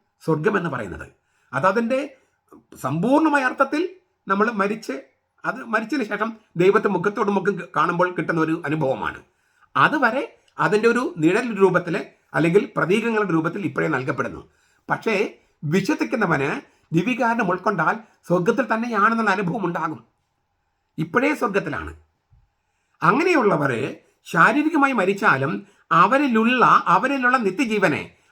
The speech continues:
അവരിലുള്ള അമരത്വത്തെ, അതിനെ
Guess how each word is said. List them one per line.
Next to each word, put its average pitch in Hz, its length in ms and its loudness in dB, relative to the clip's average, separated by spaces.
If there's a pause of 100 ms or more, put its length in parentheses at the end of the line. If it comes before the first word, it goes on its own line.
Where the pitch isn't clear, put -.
അവരിലുള്ള 262 640 4 (160)
അമരത്വത്തെ, 185 680 2 (580)
അതിനെ 269 340 0